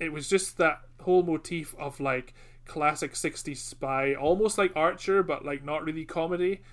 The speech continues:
but it wouldn't take itself too seriously. But you had, like, lots of cool, like, nineteen sixties style gadgets.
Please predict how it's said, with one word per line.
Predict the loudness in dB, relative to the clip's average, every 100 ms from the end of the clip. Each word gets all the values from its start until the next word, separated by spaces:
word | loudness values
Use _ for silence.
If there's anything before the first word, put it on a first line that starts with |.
| -20 -4
but | -4 0
it |
wouldn't | 2 2 0
take | 0 0
itself | -2 -4 -6 -8
too | -12
seriously. | -8 -6 -6 -6 -8 -8
But | -6 -6
you | -6 0
had, | 0 2
like, | 0
lots | 0 -2
of | -4 -6
cool, | -2 0 0
like, | -2
nineteen | -4 -6 -8 -6
sixties | -6 -4 -6 -6
style | -6 -8 -6 2
gadgets. | 2 4 0 -4